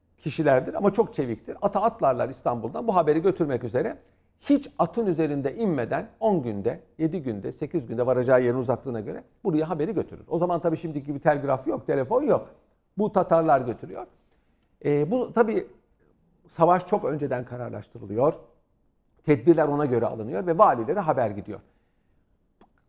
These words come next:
Valiler kısa bir zaman içinde ordularını topluyorlar. Ordu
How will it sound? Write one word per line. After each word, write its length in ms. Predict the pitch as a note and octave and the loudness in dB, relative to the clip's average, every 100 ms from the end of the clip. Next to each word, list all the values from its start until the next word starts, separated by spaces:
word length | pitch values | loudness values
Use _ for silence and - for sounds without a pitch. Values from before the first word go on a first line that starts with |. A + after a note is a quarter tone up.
| _ - | _ 4
Valiler 460 | F#3 A3+ D4 D4+ | 6 6 4 2
kısa 240 | A3 D#4 C4+ | 0 2 4
bir 60 | |
zaman 260 | G#3+ F#3 E3+ | 4 2 0
içinde 220 | F3+ B3 | -2 4
ordularını 460 | A3 F3+ D#3+ G3 G#3 | 6 6 4 2 2
topluyorlar. 460 | C#3 - A2+ - - _ _ _ _ _ _ | -2 -2 -4 -4 -8 _ _ _ _ _ _
Ordu 560 | A#3+ B3+ F3 A#3+ B3 | 4 6 6 4 4